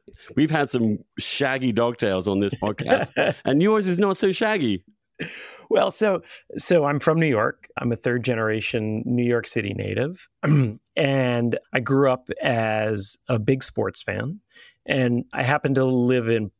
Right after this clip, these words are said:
Speaker 2: Boston w-, with my family, my parents and my sister, from ages two to eight. And I became a huge sports fan, as many people do in Boston. And I fell in love with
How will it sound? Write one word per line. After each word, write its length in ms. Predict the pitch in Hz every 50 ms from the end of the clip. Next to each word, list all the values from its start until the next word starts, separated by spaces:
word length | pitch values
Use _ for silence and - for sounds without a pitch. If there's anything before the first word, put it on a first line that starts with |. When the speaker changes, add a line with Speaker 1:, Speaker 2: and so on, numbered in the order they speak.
| _ _ _
Speaker 2:
Boston 800 | 113 107 107 110 104 - - - - 107 123 151 175 185 190 247 - _
w-, 340 | - 123 113 110 110 113 117 120
with 200 | 113 117 104 -
my 80 | 110 104
family, 420 | - - 107 95 95 110 127 147
my 160 | 139 113 110
parents 440 | 110 - - 98 95 98 117 107 - -
and 60 | 113
my 60 | 107
sister, 420 | 101 - - - - - 135 135 135 - - - - _
from 200 | _ - 156 143
ages 340 | 135 127 127 117 120 110 -
two 220 | - - - 156 131
to 80 | 127 127
eight. 280 | 113 110 107 107 - -
And 140 | - 127 117
I 120 | 110 110 107 104 - _ _
became 380 | 131 117 - - 113 107 107
a 40 | 107
huge 280 | 98 - 139 131 127 -
sports 320 | - - 196 180 175 -
fan, 240 | - 147 135 131 123
as 120 | 113 104
many 200 | - 110 104 107
people 320 | 98 - 117 101 - 110 104
do 220 | - 165 170 165
in 100 | 156 139
Boston. 480 | 127 135 131 123 - - 123 117 107 101
And 100 | 101 104
I 140 | 95 95
fell 320 | - - - - 120 117 110
in 100 | 107 107
love 240 | 104 107 107 104 104
with 140 | 110 110